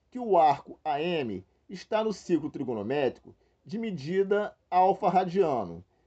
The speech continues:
definido com, é, alfa maior ou igual a zero e menor ou igual a dois π radiano. Alfa é diferente de π sobre dois e alfa é diferente de três π sobre dois,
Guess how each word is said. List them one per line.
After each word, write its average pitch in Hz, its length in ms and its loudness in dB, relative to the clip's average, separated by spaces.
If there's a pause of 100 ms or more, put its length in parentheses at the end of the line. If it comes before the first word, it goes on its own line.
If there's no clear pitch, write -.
definido 165 560 0
com, 104 420 -6 (720)
é, 117 220 -4 (140)
alfa 190 680 2 (380)
maior 220 640 2
ou 220 60 6
igual 139 360 4
a 165 60 4
zero 160 640 2 (100)
e 220 80 -12
menor 202 360 -2
ou 202 60 6
igual 180 280 2
a 175 60 -2
dois 190 240 2
π 180 240 -4
radiano. 156 760 0 (540)
Alfa 151 380 4
é - 20 0
diferente 139 600 -2
de 120 120 -12
π 98 200 -14
sobre 156 240 -8
dois 175 540 4 (240)
e 247 140 -4
alfa 170 340 4
é 165 40 -4
diferente 165 460 -8
de 170 60 -12
três 170 240 0
π 165 140 -14
sobre 185 200 -4
dois, 101 480 -4